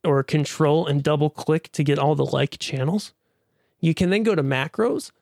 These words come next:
at the top of the screen. Um, it's kinda in the middle next to the word D M Xs. It says D M Xs. Then there's a light that flashes if your y-, interface is plugged in. Then it says preset manager. Then it says macros. And in those macros,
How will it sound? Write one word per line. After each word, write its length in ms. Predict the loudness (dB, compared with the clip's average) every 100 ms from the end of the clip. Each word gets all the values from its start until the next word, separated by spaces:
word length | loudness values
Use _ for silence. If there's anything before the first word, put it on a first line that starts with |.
| _ -8
at 100 | -4
the 80 | -2
top 280 | 0 -2 0
of 60 |
the 80 | -2
screen. 400 | -2 0 0 2
Um, 100 | 0
it's 140 | -2 -2
kinda 220 | 0 2
in 140 | 2
the 60 | 4
middle 380 | 4 2 2 0
next 240 | -2 -4
to 80 | -2
the 80 | 2
word 240 | 2 2
D 140 | 0 0
M 80 |
Xs. 400 | 0 -2 -4 -4
It 60 | -4
says 240 | -4 -4
D 140 | -2 0
M 80 | 0
Xs. 480 | -2 -4 -4 -6 -14 _ _ _ -4
Then 140 | 0
there's 160 | 2 0
a 60 | 2
light 240 | 2 0
that 120 | -4
flashes 500 | -2 0 0 0 0
if 140 | 0 0
your 240 | -2 -2
y-, 140 | -2 -4 -2
interface 420 | 0 2 0 0
is 60 | -2
plugged 280 | -2 0 0
in. 180 | 0 -4 _ _ _
Then 100 | -4
it 100 | -4
says 180 | -8 -6
preset 400 | 0 0 0 0
manager. 440 | 2 2 2 0 -2 _ _
Then 100 | -2
it 80 | -2
says 220 | -2 0
macros. 640 | 2 0 -2 -6 -6 -12 _ _ _ _ _ -2
And 100 | 0
in 80 | 2
those 160 | 2
macros, 540 | 2 0 0 0 0